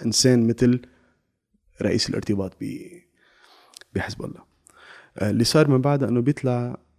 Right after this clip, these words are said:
الأمين العام للحزب بأعنف هجوم ضد القاضي بيطار، وعم بيقول إنه صاير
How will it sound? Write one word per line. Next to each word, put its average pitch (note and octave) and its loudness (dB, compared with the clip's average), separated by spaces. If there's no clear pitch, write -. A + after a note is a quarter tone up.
الأمين C#3 2
العام A#2+ -2
للحزب F#2 -8
بأعنف C#3 2
هجوم C3+ 4
ضد G#2+ -6
القاضي A2+ 0
بيطار، A#2 -4
وعم G#2 -4
بيقول B2 0
إنه A#2 -2
صاير A#2+ -2